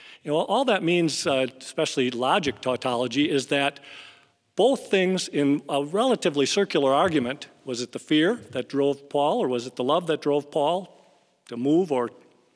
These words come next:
in this case, not become paralyzed? And both have to be true. So you have to move in mentally to what actually did trigger the action. That's why I love that as the first question,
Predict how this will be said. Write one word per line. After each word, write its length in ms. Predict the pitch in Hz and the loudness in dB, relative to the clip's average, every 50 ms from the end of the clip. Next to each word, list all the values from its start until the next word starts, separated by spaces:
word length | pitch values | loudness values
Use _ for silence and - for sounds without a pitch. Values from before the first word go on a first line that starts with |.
| _ 214 - | _ -20 -14
in 60 | 147 | -12
this 140 | 127 127 - | -12 -10 -8
case, 260 | - 147 139 127 - | -4 -2 -2 -2 -2
not 220 | 135 131 143 - - | -2 -4 -4 -4 -4
become 240 | 135 - 135 131 113 | -4 -4 -4 -4 -2
paralyzed? 560 | - 160 156 131 120 117 135 185 - - _ _ - - - - - - - - - - - - - - - _ _ _ _ _ _ _ _ - | -2 -2 0 0 -2 -2 -4 -8 -12 -18 _ _ -20 -20 -20 -20 -20 -20 -20 -20 -20 -20 -20 -20 -20 -20 -20 _ _ _ _ _ _ _ _ -2
And 200 | 160 160 143 135 | 0 0 2 4
both 220 | 175 220 208 - | 4 4 4 2
have 180 | 185 185 - - | 2 0 0 0
to 80 | 190 | 0
be 100 | 170 160 | 0 0
true. 180 | - - 226 190 | 0 2 2 2
So 140 | - - 151 | 4 4 4
you 200 | 147 160 156 127 | 4 4 2 2
have 300 | 147 196 220 254 240 - | 2 0 0 0 0 0
to 60 | 240 220 | 2 2
move 240 | 208 214 220 190 196 | 4 4 4 4 2
in 180 | 185 175 160 | 2 2 2
mentally 420 | 151 151 185 - - 165 147 135 131 | 2 2 0 0 0 2 2 2 0
to 120 | - - 139 | 0 -2 -2
what 480 | 123 123 127 139 170 196 240 - - - | -2 -2 0 0 0 0 0 -4 -6 -2
actually 440 | 160 - 180 - - - 170 160 | -2 0 0 0 0 0 2 0
did 260 | 143 131 175 277 277 - | 2 2 0 0 0 0
trigger 300 | - 208 135 117 127 110 | -2 -2 0 0 -2 -2
the 160 | 123 120 110 | -2 -4 -4
action. 280 | 107 104 - - 131 | -6 -8 -12 -12 -10
That's 200 | 127 147 156 - | -8 -8 -4 -2
why 100 | 165 143 | 0 0
I 60 | 135 135 | 2 2
love 220 | 139 139 143 135 | 0 0 0 0
that 180 | 135 131 127 123 | -2 -2 -2 -4
as 80 | - | -6
the 80 | - - | -8 -8
first 260 | - 143 127 - - | -6 -6 -6 -6 -4
question, 400 | - 139 131 - - - - | -4 -4 -4 -4 -6 -12 -16